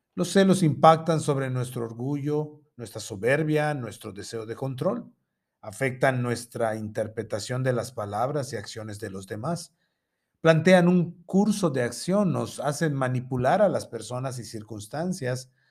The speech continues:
para lograr el control. En fin, enredarse en celos es un efecto de ponerse uno mismo en lugar de Dios.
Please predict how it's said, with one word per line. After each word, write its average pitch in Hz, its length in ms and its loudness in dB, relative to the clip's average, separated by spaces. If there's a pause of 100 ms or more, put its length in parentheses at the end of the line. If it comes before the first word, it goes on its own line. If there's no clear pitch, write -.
(120)
para 131 200 4
lograr 135 420 0
el 139 120 -2
control. 104 480 -10
En 131 100 -8
fin, 196 320 0 (380)
enredarse 135 580 0
en 147 100 0
celos 127 680 -6 (400)
es 185 200 -4
un 190 160 2
efecto 165 520 -2
de 151 140 -4
ponerse 143 840 -6 (240)
uno 147 260 -2
mismo 156 720 -4
en 135 120 -10
lugar 107 380 -8
de 101 140 -12
Dios. - 580 -18